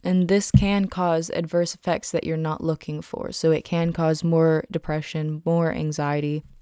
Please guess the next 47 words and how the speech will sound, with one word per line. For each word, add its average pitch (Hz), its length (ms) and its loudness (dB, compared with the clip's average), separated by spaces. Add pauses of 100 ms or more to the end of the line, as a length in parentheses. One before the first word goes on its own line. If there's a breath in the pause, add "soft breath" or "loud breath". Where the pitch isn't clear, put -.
and 180 220 0
that 180 260 2
is 170 300 -4
not 180 400 -4
the 180 100 -2
goal 160 380 -2
of - 180 -8
cannabis - 480 -8
use. - 220 -8
The 165 100 -4
goal 180 300 2
of 180 100 -6
cannabis 170 420 -2
use 156 280 -4
is 156 180 -4
to - 80 -12
be 156 140 -4
medicinal, 165 760 2 (420 loud breath)
or, 165 380 6
I 160 140 0
mean, 156 400 -2 (200)
there 165 300 4
is 170 200 6
adult 160 340 2
use 156 280 -2
out 151 220 -2
there, 147 300 0
so 143 540 0 (120)
use 170 320 2
at 165 80 2
your 160 160 2
own 160 160 2
discretion, 156 560 -2
but 151 120 -2
just 156 180 -4
make 156 160 0
sure 156 280 0
that 147 140 -4
you're 156 100 -2
not 156 240 0
overloading 165 520 2
your 151 100 -2
system, 151 460 -2
because 147 420 -4
medicinal 160 600 0
or 147 80 0
not, 147 360 0